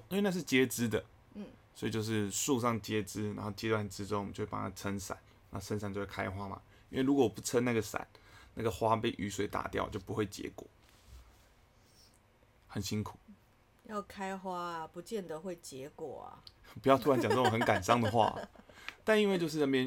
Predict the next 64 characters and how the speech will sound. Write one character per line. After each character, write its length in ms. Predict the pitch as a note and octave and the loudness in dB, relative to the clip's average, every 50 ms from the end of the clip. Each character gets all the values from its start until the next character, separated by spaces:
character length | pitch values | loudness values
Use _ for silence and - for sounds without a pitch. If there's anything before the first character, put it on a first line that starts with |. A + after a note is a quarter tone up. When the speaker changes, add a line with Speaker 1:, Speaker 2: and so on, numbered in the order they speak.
| - - | 2 2
Speaker 1:
雨， 300 | A2 A2 A2 - - - - - - - - - - | 2 2 2 0 -4 -10 -12 -20 -20 -20 -20 -6 -4
一 80 | E3+ | -2
直 100 | C3+ B2+ | 0 0
下 300 | A2 - D#3+ C3+ G#2+ - | 2 6 8 10 10 10
雨， 120 | - - - - - - | 8 0 -10 -14 -10 -4
然 80 | C3+ | 2
后 40 | C3 | 4
又 60 | C#3 | 4
比 80 | A2 G2 | 4 4
较 120 | A2 A2 | 0 0
冷， 200 | A2 G2+ - - - - _ | 2 2 0 -2 -4 -10 _
所 200 | - - - B2+ | -18 -4 0 0
以 40 | B2 | 0
水 240 | G#2+ - - A#2+ C3 | 0 2 4 4 4
果 160 | C#3 C#3 A2+ | 6 6 4
就 120 | F#2+ G#2+ A2+ | 4 4 2
会 60 | G#2 | 0
长 220 | - G#2+ G2+ G2 | 0 -2 -2 -2
比 80 | F#2+ F#2 | -2 -2
较 120 | - G#2 | -2 -2
慢。 260 | G2+ G#2 G#2+ - - - - - - _ _ _ _ - - _ _ - - | 0 0 0 0 -2 -2 -10 -20 -20 _ _ _ _ -20 -20 _ _ -10 -2
然 140 | G#2+ A#2 | 0 0
后 20 | A2+ | 0
水 220 | - - A2 G#2+ | 4 4 4 6
梨 140 | G#2 A2 A2 | 6 4 4
长 160 | - A#2 A2+ | 4 4 4
比 40 | G#2+ | 4
较 120 | A2 A2 | 2 2
慢， 200 | A2+ A#2 A#2+ A2 | 2 4 4 4
它 140 | G2+ A2 A2 | 4 2 -2
就 140 | G#2 - A#2 | -2 0 0
会 80 | A2+ G2+ | 0 0
比 100 | F#2 - | 0 0
较 100 | A2 A2 | 0 0
绵 320 | A2+ A2+ A2+ A2 G2+ G2+ | 2 2 2 2 2 2
密， 300 | A2+ C#3 E3 D#3+ B2 - - _ _ _ _ _ _ _ _ _ _ - - - | 0 0 0 0 -2 -4 -8 _ _ _ _ _ _ _ _ _ _ -18 -14 -6
就 120 | - A2 | 0 2
会 60 | G#2+ G#2 | 2 2
比 80 | G2 - | 2 0
较 120 | G#2+ G#2 | -2 -2
扎 260 | G2+ - A2 A2 A2+ | 2 6 6 6 6
实 180 | - - - - | 4 0 -8 0
跟 140 | - D#4+ F4 | 2 2 4
好 180 | F#4 F#4+ F#4+ | 4 2 2
吃。 120 | F4 F4 F4+ | 2 0 0
Speaker 2:
哦， 20 | - | 2
因 40 | - | 2
为 80 | D4 | 2
它 0 | |
的， 180 | B3+ A#3+ A#3+ - - - - - - - - - - - | 2 0 -2 -4 -12 -20 -20 -20 -20 -20 -20 -20 -20 -16
就 100 | - D#4+ | -12 -8
是 140 | E4 F4 D#4 | -4 0 2
有 100 | B3 A#3+ | 2 2
点 140 | C4+ C4 A#3+ | 2 2 0
像 120 | C4 C#4 | -2 -2
伤 320 | C4+ - - C#4+ C4 C#4 D4 | -4 -6 -6 -4 -4 -4 -6
口 320 | - - A3 D#3+ - - - | -8 -8 -6 -6 -6 -8 -10
愈 220 | - B3+ A3+ F#3 F#3 | -10 -8 -6 -6 -8
合， 360 | - D#3 C3 B2 A#2+ B2 - - _ _ _ _ - - - _ _ _ _ _ _ _ _ - - _ - - _ _ | -6 -8 -8 -8 -8 -10 -12 -16 _ _ _ _ -20 -20 -20 _ _ _ _ _ _ _ _ -20 -20 _ -20 -20 _ _
然 160 | - G3 G3 G#3 | -8 -6 -6 -4
后 240 | B3+ C4 B3 B3 | -2 0 0 0
肉 240 | B3+ C4+ C4 A3 G3 | 2 2 0 0 0
慢 220 | G#3+ A#3 A#3+ A3 A3 | -2 -4 -4 -4 -4
慢 220 | A3 A3 G#3 | -6 -6 -6